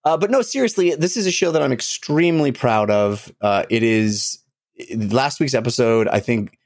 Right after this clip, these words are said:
blew some people's minds, uh, including the cast. They didn't know what was coming. And, um, I, I just welcome people to give it a shot. If you like things like Game of Thrones, if you like things like Lord of the Rings, uh,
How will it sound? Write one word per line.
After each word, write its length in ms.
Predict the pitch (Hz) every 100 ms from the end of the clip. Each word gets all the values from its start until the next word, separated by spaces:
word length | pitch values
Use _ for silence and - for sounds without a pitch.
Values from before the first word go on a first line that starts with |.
| _ 104
blew 340 | 104 127 151
some 220 | - 139
people's 400 | 135 131 120 107
minds, 580 | 107 110 110 110 110 104 - 92
uh, 40 | 98
including 400 | 107 - 151 160
the 80 | 107
cast. 580 | - 107 80 80 - - _ _ _
They 160 | 87 107
didn't 180 | 117 107
know 120 | 107
what 100 | 98
was 100 | 80
coming. 460 | - 110 107 101 -
And, 400 | 104 101 98 95
um, 440 | 98 95 92 92 _ _ _ _ -
I, 120 | 135 -
I 100 | 165
just 180 | 196 196
welcome 360 | 196 202 196
people 220 | 196 190
to 40 | 175
give 160 | 170
it 60 | 165
a 20 |
shot. 340 | 151 170 139 -
If 140 | -
you 80 | 147
like 240 | 135 139
things 220 | 156 143
like 100 | 135
Game 180 | 123 123
of 120 | 127
Thrones, 440 | - 120 120 82 -
if 140 | 98
you 80 | 107
like 180 | 113 113
things 200 | 120 117
like 120 | 120
Lord 200 | 104 113
of 40 |
the 60 | 110
Rings, 480 | 110 127 87 - - _ _ _ -
uh, 140 | 110